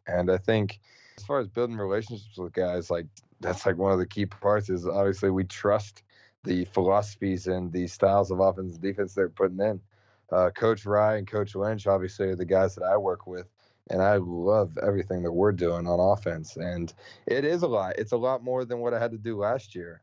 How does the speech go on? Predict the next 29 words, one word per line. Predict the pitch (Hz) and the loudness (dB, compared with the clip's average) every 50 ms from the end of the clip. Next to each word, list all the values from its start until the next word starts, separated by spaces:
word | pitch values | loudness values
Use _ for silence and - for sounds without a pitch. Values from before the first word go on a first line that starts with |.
| _ - | _ -10
Um, | 95 92 92 92 92 92 92 87 | -8 -6 -6 -4 -4 -6 -4 0
but | 82 104 101 | 2 4 4
I | 110 110 | 6 6
like | 107 117 127 143 165 - - | 4 4 4 4 2 0 -2
that. | 98 80 78 - - - 92 | -6 -6 -6 -10 -12 -10 -10
I | 92 | -8
think | - - 107 107 104 101 - - - - _ _ | -4 -4 -4 -4 -4 -8 -12 -18 -20 -20 _ _
it | - 113 107 | 0 0 0
should | - - 143 156 147 | 2 2 0 2 0
be | 123 110 139 | 0 2 2
a | 123 | 0
step | 104 - - 110 104 - | 0 -2 -4 -2 0 0
up | 104 101 - | 0 0 0
from | - 101 101 98 | -2 -4 0 2
what | 101 98 | 2 4
I | 98 98 | 4 4
was | 98 95 | 2 0
doing | 98 101 98 95 92 | -2 -4 -4 -4 -4
as | 90 82 90 | -6 -10 -12
a | |
freshman. | 82 _ - 90 90 - - 95 95 90 | -8 _ -6 -6 -6 -6 -8 -8 -8 -6
So | - - 101 101 101 95 101 101 - _ _ _ _ - | 0 2 4 4 4 4 2 -4 -20 _ _ _ _ -4
working | 98 107 127 135 - 135 120 110 98 85 | 0 0 0 0 0 -4 -6 -6 -4 -2
that | 110 117 113 - | -2 -2 -2 -4
progression | - 120 98 92 101 95 92 95 - 98 98 95 95 | -8 -8 -4 0 0 0 -2 -4 -6 -8 -6 -6 -6
and | 90 92 92 87 - _ - | -6 -6 -6 -8 -10 _ -6
hopefully | - - 120 120 117 - 113 107 101 | -2 -2 -2 0 0 0 0 0 0
taking | - 110 104 101 107 101 95 | 2 0 0 2 2 2 2
that | 95 98 92 - | 2 2 2 0